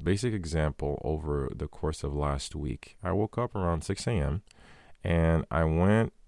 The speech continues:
to my backyard. I got dressed, uh, got my coffee, um, took a sandwich really quick and got dressed, went to the backyard and, you know, did a quick assessment of my backyard. I'm gonna get to the point of this, don't worry.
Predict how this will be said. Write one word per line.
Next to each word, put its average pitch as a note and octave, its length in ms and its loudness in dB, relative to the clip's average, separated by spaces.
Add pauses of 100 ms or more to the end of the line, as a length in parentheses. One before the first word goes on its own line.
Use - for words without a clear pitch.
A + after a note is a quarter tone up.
(360)
to - 100 -6
my F2 160 4
backyard. D#2+ 680 0
I E2 100 -2
got F#2+ 200 0
dressed, D#2 500 -2 (140)
uh, D#2+ 180 -4 (220)
got E2 140 -2
my F2 160 0
coffee, E2 580 -4 (420)
um, D2+ 760 -2 (360)
took - 140 -4
a F2 60 -2
sandwich F2+ 640 0
really E2 180 -2
quick F2 520 0
and E2 280 -4
got D#2+ 200 2
dressed, D#2+ 440 -2 (220)
went E2 180 -2
to F2+ 80 -2
the F#2+ 60 0
backyard D#2+ 680 0 (560)
and, D#2 640 2 (160)
you F2+ 120 2
know, D#2 200 2
did D2+ 240 2
a F2+ 60 2
quick - 260 0
assessment E2 640 -2
of E2 100 -2
my D#2+ 140 0
backyard. D2+ 600 -2
I'm - 120 -2
gonna E2+ 140 0
get D#2 120 -2
to - 80 -6
the - 80 -4
point C#2 220 -4
of C#2 60 -4
this, - 160 -6
don't D#2 140 -2
worry. - 300 -4